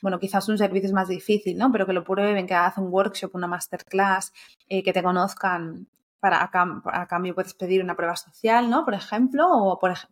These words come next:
puedes, si estás empezando, puedes ofrecer tu servicio gratuitamente si es fotógrafa, por ejemplo. Y entonces, a cambio de esas pruebas sociales, que son súper importantes para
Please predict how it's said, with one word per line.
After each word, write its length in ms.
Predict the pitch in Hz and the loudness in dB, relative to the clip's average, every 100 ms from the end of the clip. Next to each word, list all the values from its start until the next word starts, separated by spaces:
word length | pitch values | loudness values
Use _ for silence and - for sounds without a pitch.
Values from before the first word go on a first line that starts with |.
| _ | _
puedes, 220 | 190 185 | -10 -8
si 100 | - | -8
estás 180 | 190 - | -8 0
empezando, 400 | 196 190 185 180 | 0 0 -4 -4
puedes 300 | 185 180 185 - - - | -2 -2 -2 -10 -20 -18
ofrecer 420 | - 196 180 196 196 | -6 -4 0 0 0
tu 120 | 196 | -4
servicio 400 | 202 190 196 190 | -2 -2 -2 0
gratuitamente 680 | 185 185 185 180 185 196 185 | 0 -2 -2 0 0 0 -2
si 80 | |
es 100 | 175 - | -6 -8
fotógrafa, 420 | - 165 165 175 | -4 -4 -4 -10
por 120 | 175 | -12
ejemplo. 540 | 165 226 240 285 320 - | -2 0 4 4 2 0
Y 160 | 220 220 | 2 4
entonces, 420 | 196 185 202 196 - | 2 -2 -4 -8 -8
a 140 | 175 | -4
cambio 280 | 175 180 180 | 0 0 0
de 80 | 180 | -2
esas 300 | 190 190 - | -4 -6 -4
pruebas 280 | 185 180 185 | 0 0 -2
sociales, 380 | 180 190 214 226 | -4 0 0 -2
que 100 | 165 | -6
son 180 | 180 | -8
súper 260 | - 202 202 | -6 -4 0
importantes 600 | 202 190 190 185 196 226 | 0 0 0 -2 0 -2
para 300 | 196 196 208 | -2 -4 -4